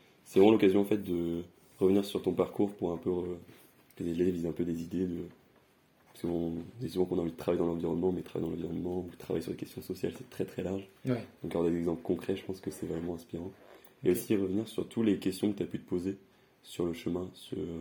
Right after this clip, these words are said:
Speaker 1: qu'on peut se poser nous aussi, de, bah, comment je peux avoir de l'impact, à quel point j'ai de l'impact et quelle structure choisir ou autre.
Speaker 2: Hmm.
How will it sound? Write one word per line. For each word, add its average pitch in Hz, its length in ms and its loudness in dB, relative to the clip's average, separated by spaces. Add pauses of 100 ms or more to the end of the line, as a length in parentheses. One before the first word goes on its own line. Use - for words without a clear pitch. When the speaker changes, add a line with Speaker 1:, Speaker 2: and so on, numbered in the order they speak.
Speaker 1:
qu'on 85 140 -4
peut - 140 -8
se - 80 -14
poser 85 200 -4
nous 85 140 -2
aussi, 95 300 -6
de, 90 120 -8 (840)
bah, 80 200 -4 (300)
comment 87 220 -2
je - 60 -12
peux 85 100 0
avoir 82 100 2
de 85 40 0
l'impact, 90 600 0 (320)
à - 100 -12
quel 85 140 -6
point 92 160 0
j'ai 87 80 0
de 85 60 -2
l'impact 90 460 -2
et 85 180 -4 (440)
quelle - 140 -6
structure - 340 -10
choisir 92 540 2 (100)
ou - 80 -4
autre. 190 100 -8 (200)
Speaker 2:
Hmm. 120 140 -6